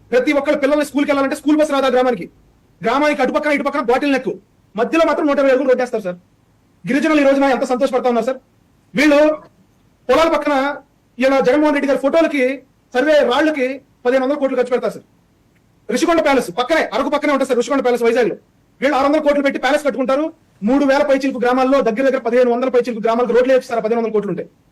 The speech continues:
వీళ్ళు ఇప్పటి లాంటి గ్రామాల్లోకి వచ్చి మీరు ఇళ్ళు రోడ్డుకి అడ్డంగా ఉన్నాయని చెప్పి నూట ఇరవై అడుగులు రోడ్డు వేసేస్తారు సార్. కనీసం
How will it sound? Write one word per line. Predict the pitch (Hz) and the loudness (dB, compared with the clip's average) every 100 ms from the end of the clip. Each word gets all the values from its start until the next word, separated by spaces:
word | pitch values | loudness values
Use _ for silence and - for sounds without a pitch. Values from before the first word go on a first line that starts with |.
| _ _ - | _ _ -2
వీళ్ళు | 277 302 277 285 - 214 | 2 4 4 2 -2 -4
ఇప్పటి | 254 330 311 | 0 2 2
లాంటి | 277 | 2
గ్రామాల్లోకి | 277 285 277 254 | 2 2 2 2
వచ్చి | - 330 339 _ _ - | 0 -4 -6 _ _ -6
మీరు | 240 254 254 247 | 0 2 4 4
ఇళ్ళు | 294 | 4
రోడ్డుకి | 269 262 208 | 2 0 -2
అడ్డంగా | 294 294 | -2 0
ఉన్నాయని | 247 247 233 | 0 0 0
చెప్పి | 254 247 | -2 -2
నూట | 240 240 | 0 2
ఇరవై | 233 | 2
అడుగులు | 254 226 | 2 2
రోడ్డు | 226 | 0
వేసేస్తారు | 202 160 - | -2 -8 -16
సార్. | _ _ _ 226 | _ _ _ -2
కనీసం | 277 285 | -2 -2